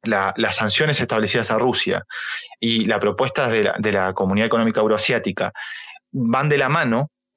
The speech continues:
con lo que está proponiendo China, que es desligarse del dólar en las transacciones.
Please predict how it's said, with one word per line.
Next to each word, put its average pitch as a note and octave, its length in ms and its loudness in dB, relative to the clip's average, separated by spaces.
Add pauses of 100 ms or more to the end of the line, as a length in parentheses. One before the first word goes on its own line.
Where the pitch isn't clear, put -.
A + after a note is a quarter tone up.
(100)
con A2+ 120 0
lo G2+ 100 2
que G2+ 40 -4
está A#2 160 -2
proponiendo A2+ 360 2
China, A2+ 340 0
que C3 80 0
es A#2 80 0
desligarse A#2+ 560 2
del F#2+ 160 2
dólar F#2 400 0
en G#2+ 80 -2
las G2 100 -2
transacciones. F#2+ 840 -2